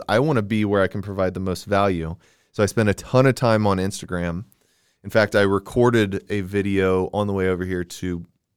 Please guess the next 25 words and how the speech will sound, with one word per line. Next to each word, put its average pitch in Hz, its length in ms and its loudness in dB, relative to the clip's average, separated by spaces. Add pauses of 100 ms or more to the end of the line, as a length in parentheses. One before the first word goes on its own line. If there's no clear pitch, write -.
(380)
provide 90 340 -4
some 92 120 -10
encour-, 85 380 -6
encouragement 95 520 -4
to 90 300 -2
the - 140 -6
top 87 260 -4
seven 87 220 -6
teams 90 260 -10
that 90 80 -8
are 87 100 -8
presenting 87 360 -8
today, 85 440 -6
since - 200 -16
I 87 60 -10
can't 82 240 -12
be 107 140 -4
there. 82 260 -4 (540)
Um, 87 500 -2 (340)
I 107 120 2
can 123 180 -2
do 113 140 0
better 98 580 2
with 98 260 -6
TikTok. - 640 -10